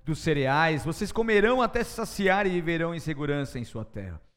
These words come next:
Eu lhes darei paz na terra e vocês poderão dormir sem medo. Tirarei da terra os animais ferozes e ma-, manterei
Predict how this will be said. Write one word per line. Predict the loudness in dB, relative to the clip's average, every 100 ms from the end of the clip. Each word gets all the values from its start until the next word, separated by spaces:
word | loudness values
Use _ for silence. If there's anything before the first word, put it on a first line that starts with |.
| _ -20 _ _ -4
Eu |
lhes | -2 2
darei | 2 4 0
paz | 0 2 2 2 -6 -10 -12 -12 -8
na | -6
terra | -6 -2 -2 -2 -4
e |
vocês | -6 -8 -6 -6 -6
poderão | -6 -4 -4 -4
dormir | -6 -6 -6 -6 -6
sem | -10 -10
medo. | -8 -6 -6 -6 -10 -18 _ _ _ -20 _ _ _
Tirarei | 0 2 4 6
da | 6
terra | 4 -2 -2
os | -2
animais | -4 -6 -6 -8 -8
ferozes | -6 -2 -2 -2 -6 -8 -6
e | -6 -4 -6 -10 _
ma-, | -10 -6 -6 -6
manterei | -6 -6 0 0 4 2 2 -2